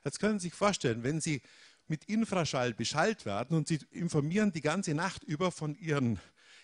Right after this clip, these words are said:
in, von den, äh, inneren, äh, Hörzellen, von diesen Haarzellen, das Stammhirn und bieten da Informationen, dann kommt das Gehirn durcheinander und das ist der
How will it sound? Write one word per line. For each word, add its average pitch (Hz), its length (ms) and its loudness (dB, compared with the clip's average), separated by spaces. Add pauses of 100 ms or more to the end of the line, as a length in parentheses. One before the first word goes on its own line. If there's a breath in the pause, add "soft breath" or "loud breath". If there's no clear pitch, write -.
(120 loud breath)
in, 180 220 0
von 143 160 6
den, 117 220 2
äh, 110 300 -4
inneren, 135 480 4
äh, 104 320 -4
Hörzellen, 151 720 2
von 131 160 -2
diesen 113 300 -4
Haarzellen, 135 640 0 (360 loud breath)
das 139 180 0
Stammhirn 170 640 4
und 156 220 -4
bieten 180 300 -4
da 143 80 0
Informationen, 175 1160 4 (300 loud breath)
dann 135 160 -2
kommt 160 240 -4
das 147 140 -4
Gehirn 170 360 2
durcheinander 120 600 0
und 147 100 -2
das 127 100 -6
ist 147 160 -8
der 135 60 -2